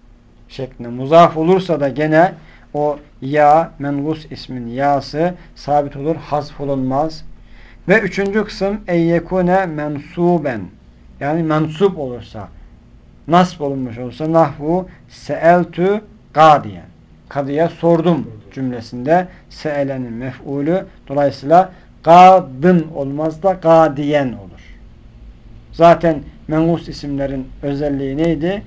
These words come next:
Kendisinde fethadan zahir olmasıydı. Değil mi? Evet, şimdi burada onu açtık. Evet, ikinci dipnot ise o da zümelâi mudâfun ileyhi mecrurun alâmetü cerrihi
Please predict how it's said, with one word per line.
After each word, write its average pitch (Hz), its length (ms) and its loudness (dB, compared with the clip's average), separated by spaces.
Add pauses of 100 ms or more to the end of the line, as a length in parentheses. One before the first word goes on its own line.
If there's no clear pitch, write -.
(240)
Kendisinde 160 580 -6
fethadan 180 600 -4 (240)
zahir 170 400 8
olmasıydı. 131 640 -6 (260)
Değil 220 160 -2
mi? 120 180 -10 (160)
Evet, 147 120 -8
şimdi 180 300 -6
burada 170 160 -2
onu 208 160 2
açtık. - 340 0
Evet, 165 280 4
ikinci 220 720 2 (200)
dipnot 180 420 -2
ise 175 480 2 (520)
o 180 160 4
da 190 280 8 (220)
zümelâi 175 960 6
mudâfun 160 640 4
ileyhi 143 340 -4
mecrurun 165 760 -2 (400)
alâmetü 156 640 2
cerrihi 151 840 -2